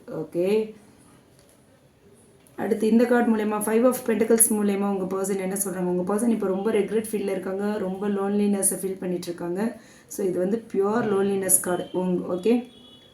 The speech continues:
அவங்க வா-, அவங்க சொல்றாங்க, "என்னோட வாழ்க்கையில நிம்மதியே இல்ல" அப்படின்னு சொல்றாங்க. ஆ, literally நான் அவங்கள விட்டு பிரிஞ்சதுக்கு அப்புறம் என் வாழ்க்கையில மிகப்பெரிய லாஸ் அப்படின்னு சொல்லி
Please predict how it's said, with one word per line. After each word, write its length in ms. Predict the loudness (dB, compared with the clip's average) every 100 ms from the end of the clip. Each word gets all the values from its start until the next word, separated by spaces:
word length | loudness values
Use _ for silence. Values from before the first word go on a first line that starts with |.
| -20 _ _ -20 -20 -20 -20 _ 0
அவங்க 340 | 4 4 6
வா-, 200 | 4 4
அவங்க 380 | 2 0 2 2
சொல்றாங்க, 340 | 4 4 4 4
"என்னோட 120 | 4
வாழ்க்கையில 420 | 4 4 4 4
நிம்மதியே 580 | 4 4 4 8 8 8
இல்ல" 280 | 2 0 0
அப்படின்னு 260 | 0 -2 0
சொல்றாங்க. 420 | -2 0 -2 -6 -12 -20 -20 -20 _ _ _ _ _ -8
ஆ, 340 | -4 -2 -2 -6 -6
literally 800 | -2 -2 -2 2 6 8 6 2
நான் 300 | -2 0 2
அவங்கள 280 | 2 4 2
விட்டு 260 | 2 2 2
பிரிஞ்சதுக்கு 680 | 4 6 6 6 2 0
அப்புறம் 580 | -4 0 2 2 0 -4 -20 _ _ _ -6
என் 220 | -2 0
வாழ்க்கையில 520 | 0 2 2 2 0
மிகப்பெரிய 600 | -2 0 0 2 4 6
லாஸ் 540 | 4 4 2 2 0 -4
அப்படின்னு 400 | -4 0 2 2
சொல்லி 320 | 2 2 0